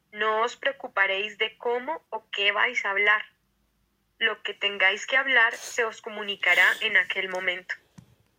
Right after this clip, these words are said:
porque no seréis vosotros los que hablaréis, será el Espíritu de vuestro Padre el que hablará en vosotros. Entregará a la muerte hermano a hermano y padre a hijo.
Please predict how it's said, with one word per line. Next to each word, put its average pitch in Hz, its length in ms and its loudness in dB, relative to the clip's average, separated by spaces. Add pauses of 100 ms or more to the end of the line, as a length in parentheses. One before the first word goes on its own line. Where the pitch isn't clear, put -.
porque 208 320 -4
no 202 180 -4
seréis 220 400 0
vosotros 233 640 -2
los 233 160 -4
que - 100 -2
hablaréis, 185 640 0 (440)
será 202 320 4
el 196 80 2
Espíritu 233 560 -6
de 240 120 4
vuestro 196 440 -4
Padre 202 480 4
el 202 180 -4
que 214 100 2
hablará 185 360 6
en 190 100 2
vosotros. - 640 -8 (760)
Entregará 214 680 4
a 226 40 2
la 247 140 2
muerte 254 640 -2
hermano 214 640 2
a 208 120 4
hermano 202 520 0 (120)
y 214 220 -16
padre 202 580 2
a 180 160 -2
hijo. 202 420 -4